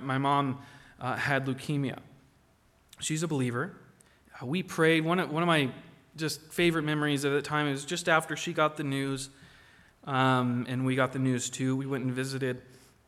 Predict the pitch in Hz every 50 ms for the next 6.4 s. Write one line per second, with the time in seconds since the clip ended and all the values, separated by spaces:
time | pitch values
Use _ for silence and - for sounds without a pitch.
0 | - - 147 151 151 151 151 147 170 196 - - - 160 196 254 226 - - 123
1 | - - - _ _ _ - - - - _ - - 120 - - - _ - -
2 | - - 143 139 147 151 147 139 151 156 156 165 147 143 151 156 156 160 147 151
3 | - 139 139 151 160 165 165 151 139 127 127 - - 147 147 151 151 147 143 147
4 | 147 151 156 147 147 - - 139 135 131 127 127 131 131 127 127 127 131 139 139
5 | 147 147 147 147 147 151 151 151 139 131 123 123 123 123 127 135 131 135 139 147
6 | 151 151 - 160 160 156 156 151